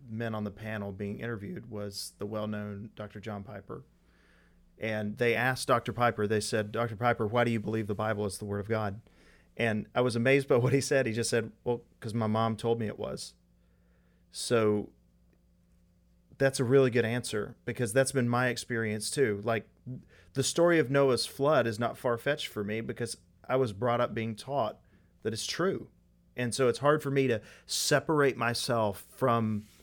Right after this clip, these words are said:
my upbringing and take an objective view at this. So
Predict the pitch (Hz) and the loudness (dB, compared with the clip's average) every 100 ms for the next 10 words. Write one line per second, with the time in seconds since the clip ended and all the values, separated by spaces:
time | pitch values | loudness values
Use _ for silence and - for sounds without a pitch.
0 | _ 117 113 - 127 - 113 110 104 101 | _ -2 -2 2 0 0 -2 0 0 -4
1 | 95 101 - 110 104 - 117 113 104 107 | -6 -6 -4 -4 -2 0 0 0 -2 -2
2 | 107 110 131 - - 107 98 - 107 113 | -4 2 2 2 -4 -6 -8 -12 -6 -2
3 | 123 - - - - - - - - - | -2 -2 -6 -10 -8 -12 -16 -20 -20 -20
4 | - - - 135 113 107 | -20 -8 0 4 4 2